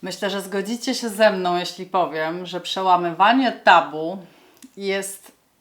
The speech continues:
bardzo często ekscytujące. Ekscytujące dlatego, że to jest pewne przejście przez portal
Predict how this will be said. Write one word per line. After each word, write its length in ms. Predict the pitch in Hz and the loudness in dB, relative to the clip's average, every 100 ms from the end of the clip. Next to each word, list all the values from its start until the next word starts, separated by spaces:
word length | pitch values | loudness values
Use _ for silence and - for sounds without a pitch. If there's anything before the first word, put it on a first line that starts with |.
| _ _ | _ _
bardzo 260 | 185 175 185 | -4 -2 -6
często 680 | - 202 196 190 - 190 | -6 -2 -2 -2 -6 -6
ekscytujące. 960 | 175 - - 180 175 170 151 123 156 - - _ _ _ _ - - - - - - | -6 -10 -12 -12 -10 -10 -8 -10 -14 -20 -20 _ _ _ _ -20 -20 -20 -20 -20 -4
Ekscytujące 840 | 208 208 - 226 214 240 277 302 302 | -4 -4 -10 -12 -4 0 0 0 2
dlatego, 500 | 262 240 254 269 254 | 4 4 0 -2 -2
że 180 | 240 | -2
to 200 | 226 226 | -2 -2
jest 300 | 214 214 214 | -2 -4 -6
pewne 300 | - 202 202 | -4 -4 -4
przejście 680 | 202 - 226 220 240 - 180 | -6 2 6 6 4 -2 -6
przez 400 | 175 - 180 170 | -6 -8 -10 -12
portal 720 | - - 202 - - 127 117 | -10 -6 -4 -4 -4 -4 -4